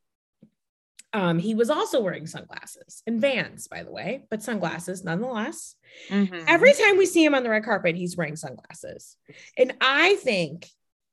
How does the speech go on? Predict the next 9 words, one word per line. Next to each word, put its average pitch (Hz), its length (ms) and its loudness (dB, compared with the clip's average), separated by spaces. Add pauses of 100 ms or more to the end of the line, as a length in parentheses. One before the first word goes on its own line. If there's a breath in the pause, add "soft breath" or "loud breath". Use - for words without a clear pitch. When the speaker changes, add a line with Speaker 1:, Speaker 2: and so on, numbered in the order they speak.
(160)
Speaker 1:
I 381 120 2
think 285 320 -2
that 220 140 2
is 214 120 -2
hysterical - 720 -8 (320 soft breath)
because 214 800 0 (300)
do 277 100 -8
you 466 500 6
remember 202 720 2